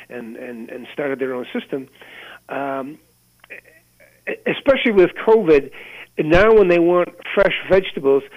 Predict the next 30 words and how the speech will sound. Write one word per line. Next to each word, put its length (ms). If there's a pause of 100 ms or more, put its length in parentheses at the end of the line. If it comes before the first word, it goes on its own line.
sure, 200
they 80
go 140
to 60
the 80
grocery 420
store, 360
you 120
know, 80
they 80
buy 220
their 120
meat, 240
they 80
buy 220
their 240
vegetables 540
and 100
so 140
forth 200
on 120
one 160
trip, 200
no 140
big 240
deal. 260 (520)
But, 340 (500)
uh, 120 (100)
for 260
us, 260